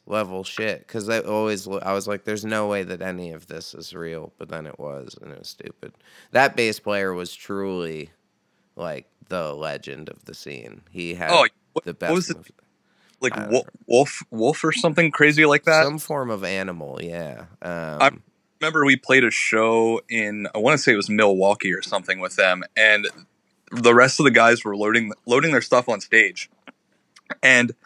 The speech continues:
Speaker 2: we were standing by the back door with him, and all of a sudden he's like, "All right, I'll be back," and just took off on, like, like, a fifteen-minute sprint around the venue, and then came back and immediately walked on stage and lost his mind. It was the craziest shit I've ever seen in my life.
Speaker 1: That's so sick.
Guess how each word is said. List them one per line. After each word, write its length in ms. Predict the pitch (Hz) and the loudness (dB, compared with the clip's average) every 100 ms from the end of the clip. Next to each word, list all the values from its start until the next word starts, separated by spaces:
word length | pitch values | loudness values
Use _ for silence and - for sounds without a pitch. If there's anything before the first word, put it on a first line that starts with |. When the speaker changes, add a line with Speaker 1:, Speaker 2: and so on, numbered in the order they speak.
| - - - | -20 -20 2
Speaker 2:
we 80 | 143 | 4
were 60 | 131 | 6
standing 320 | - 147 147 | 6 6 6
by 80 | 131 | 2
the 100 | 104 | 0
back 360 | 113 117 123 | 2 2 2
door 400 | - 117 98 95 _ - | -4 -2 -2 -4 _ -8
with 180 | 113 110 | -6 -2
him, 220 | 107 101 - | -4 -6 -6
and 160 | 120 120 | -2 0
all 120 | 127 | 0
of 60 | 120 | 0
a 20 | |
sudden 140 | 127 | -2
he's 100 | 113 | 0
like, 220 | 123 117 - 143 | 2 0 0 4
"All 80 | |
right, 120 | 139 135 | 4 4
I'll 80 | 127 | 0
be 100 | 131 | 0
back," 260 | 117 123 | 0 -2
and 80 | 120 | -4
just 160 | 117 - | -10 -6
took 200 | 143 143 | -2 2
off 240 | 131 135 - | 2 0 -4
on, 160 | 123 | -2
like, 320 | 117 110 - - _ _ _ | 0 0 -2 -14 _ _ _
like, 160 | 127 120 | 0 2
a 60 | |
fifteen-minute 840 | 110 - 156 147 - 160 143 139 - | 0 0 2 2 -2 0 2 2 0
sprint 540 | - - - 135 104 - _ - | -6 -16 0 2 2 -2 _ -4
around 280 | 123 127 120 | 2 2 2
the 80 | 104 | 2
venue, 420 | 117 101 92 101 _ _ _ _ - | 2 0 -6 -12 _ _ _ _ -2
and 120 | 127 | 2
then 120 | 123 | 2
came 220 | 120 139 127 | 2 0 4
back 240 | 127 - | 4 2
and 120 | 120 | -2
immediately 460 | 110 113 127 113 113 | 0 0 -2 -2 0
walked 260 | 110 107 | 0 0
on 120 | 117 104 | -2 -4
stage 340 | - 107 107 - | 0 0 0 -4
and 120 | 107 | -2
lost 260 | 104 101 - | 0 0 -2
his 120 | 95 | -2
mind. 200 | 98 95 | 0 0
It 20 | |
was 100 | 95 | -2
the 100 | 98 | -4
craziest 400 | - 104 98 95 | 2 2 2 -2
shit 140 | - 92 | -2 -4
I've 80 | |
ever 140 | 92 95 | -4 -4
seen 180 | - 85 | -4 -4
in 40 | |
my 100 | 87 | -4
life. 340 | 92 87 - _ _ _ _ | -4 -4 -6 _ _ _ _
Speaker 1:
That's 180 | 87 - | -18 -6
so 240 | - - | -4 -4
sick. 220 | 127 - | -6 -16